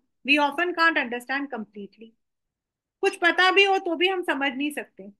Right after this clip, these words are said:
और वल्ली ने बीच में बोला, "Oh yes।" तो मैंने कहा, "क्या?"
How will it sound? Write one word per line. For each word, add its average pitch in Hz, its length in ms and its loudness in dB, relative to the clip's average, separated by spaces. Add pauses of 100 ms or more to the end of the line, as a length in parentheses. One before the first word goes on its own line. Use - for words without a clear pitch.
(960)
और 269 160 -2
वल्ली 302 380 4
ने 381 160 4
बीच 302 280 -2
में 320 140 -2
बोला, 254 320 -2
"Oh 311 140 -4
yes।" 233 760 -6 (300)
तो 220 60 -14
मैंने 240 280 -8
कहा, 311 120 -4
"क्या?" 311 300 -4